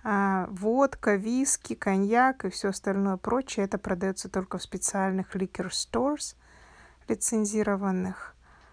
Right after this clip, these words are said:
Вот. А, но даже если покупаешь здесь пиво или шампанское слабоалкогольное в супермаркете, все равно будут спрашивать удостоверение,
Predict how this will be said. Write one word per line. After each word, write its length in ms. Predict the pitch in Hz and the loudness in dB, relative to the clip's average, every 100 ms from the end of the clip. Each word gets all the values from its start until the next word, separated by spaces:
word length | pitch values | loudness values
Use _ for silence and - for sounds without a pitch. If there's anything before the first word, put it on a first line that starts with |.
| - - _ _ - | -20 -20 _ _ -10
Вот. 640 | 196 196 196 190 - - | -6 -2 0 0 -4 -8
А, 220 | 196 208 | -2 2
но 180 | 202 226 | 2 2
даже 300 | 233 254 254 | 8 8 8
если 260 | 247 240 240 | 4 2 0
покупаешь 600 | - 202 226 226 220 202 | -2 -2 4 8 10 8
здесь 320 | 196 208 196 | 4 2 2
пиво 420 | - 214 220 214 | -2 -2 2 4
или 380 | 196 185 190 190 | 4 2 2 0
шампанское 720 | 185 196 196 233 269 302 - 240 | 0 2 4 4 4 2 0 0
слабоалкогольное 960 | - 233 220 226 - 220 233 220 214 | 2 2 2 0 -2 0 2 2 2
в 60 | 202 | -4
супермаркете, 800 | - - 202 202 190 - 190 190 | -6 -4 0 0 0 -4 -6 -6
все 160 | - | -4
равно 420 | 190 190 208 247 277 _ - - - - - | -2 0 2 0 -2 _ -20 -20 -20 -18 -2
будут 220 | 196 185 | -2 -2
спрашивать 580 | - 196 180 196 190 - | 2 2 4 0 -2 -2
удостоверение, 960 | 175 - - 190 196 220 262 262 262 | -4 -4 -2 -2 0 0 0 -2 -4